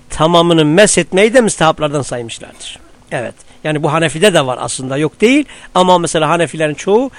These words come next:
mesela bilmiyor veya taklitçidir veya işte birisinde görmüştür. "Ya ben hocada gördüm, hoca yapmadı." Ya acaba hoca biliyor mu bakayım bu hük-, bu işin hükmünü? Hoca da mesela maalesef bu işlerin hükmünü bilip de mesela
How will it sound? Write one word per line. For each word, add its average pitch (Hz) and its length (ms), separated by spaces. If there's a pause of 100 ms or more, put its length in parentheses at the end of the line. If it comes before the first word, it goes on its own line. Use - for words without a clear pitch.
(160)
mesela 151 380
bilmiyor 143 440
veya 160 200
taklitçidir 165 760
veya 151 200
işte 160 320 (260)
birisinde 170 380
görmüştür. 143 480
"Ya 160 180
ben 160 120
hocada 160 340
gördüm, 175 320
hoca 185 180
yapmadı." 113 500 (340)
Ya 156 60
acaba 170 240
hoca 165 240
biliyor 214 240
mu 147 120
bakayım 139 320
bu 127 100
hük-, 123 80 (100)
bu 151 120
işin 143 220
hükmünü? 110 360 (520)
Hoca 170 240
da 135 100
mesela 127 360
maalesef 131 420
bu 151 60
işlerin 135 400 (280)
hükmünü 143 340
bilip 151 220
de 151 100
mesela 143 380